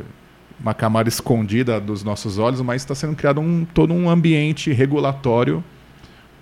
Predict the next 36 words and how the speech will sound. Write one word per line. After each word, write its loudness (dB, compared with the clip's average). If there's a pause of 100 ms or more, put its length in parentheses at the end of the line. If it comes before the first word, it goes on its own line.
(120)
pra 4
poder -2
receber 0
esses -6
veículos -2
e, -2
eventualmente, -2
conceder -2
incentivos, -4
et -2
cetera, -6
né? -8 (420)
É 0
bom 2
a 4
gente 2
lembrar 4
que -6
tá -2
pra -2
ser -2
desenvolvido, -2
na -4
verdade, -2
tá -2
pra -2
ser -8
apresentada -2
a -6
segunda -4
fase -6
do -4
Rota -4
vinte -6
e -14
trinta -6